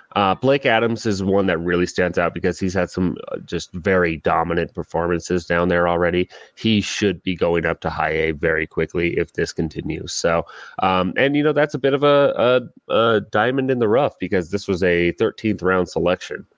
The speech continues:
um, in the twenty twenty-two draft. So, uh, hey, you know, that he's, he's crashed onto the scene in a very loud way. So let's see what he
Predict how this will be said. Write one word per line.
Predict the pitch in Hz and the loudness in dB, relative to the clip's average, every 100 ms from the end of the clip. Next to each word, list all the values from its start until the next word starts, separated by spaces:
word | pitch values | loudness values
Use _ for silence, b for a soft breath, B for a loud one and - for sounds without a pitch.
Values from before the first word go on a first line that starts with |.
| - | -6
um, | 87 82 80 | 0 0 0
in | 82 | 0
the | 82 | -2
twenty | - 82 82 | -2 -4 -2
twenty-two | 82 80 - 85 | -4 -4 -4 -2
draft. | 85 82 80 - | 0 0 0 -4
So, | - 85 82 B B B B | -2 0 -2 B B B B
uh, | - 85 85 82 - - | -2 0 2 -2 -6 -2
hey, | 110 110 - | 0 -2 -2
you | 95 | 0
know, | 92 | 2
that | 95 95 95 | 2 -2 -6
he's, | 98 107 101 - - - _ | -2 0 0 -4 -14 -16 _
he's | 98 104 101 95 - - - | -2 0 0 -2 -8 -14 -12
crashed | - 104 107 - | -2 0 0 0
onto | 107 95 | -2 -2
the | 90 | -6
scene | 95 - 107 87 82 | -4 0 0 0 -2
in | 78 | -2
a | 87 | 0
very | 87 85 | 0 0
loud | 82 85 82 82 | 0 0 0 -2
way. | 82 87 80 | 0 0 0
So | 80 - | -4 -2
let's | 85 82 | -2 -2
see | - 87 | -2 -2
what | 85 | 0
he | 82 87 87 | -2 -2 -4